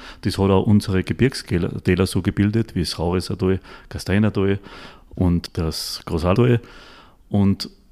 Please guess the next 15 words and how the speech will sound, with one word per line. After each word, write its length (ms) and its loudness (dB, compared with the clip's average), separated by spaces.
durch 140 -2
diese 220 0
Gebirgsbildung, 640 2
durch 140 0
diese 520 -2
Zerklüftung 720 2
des 180 0
Gesteines 540 2
ist 180 0
dann 120 2
Wasser 380 -2
in 220 -2
den 220 0
Erdmantel 580 -4
reingekommen. 880 -2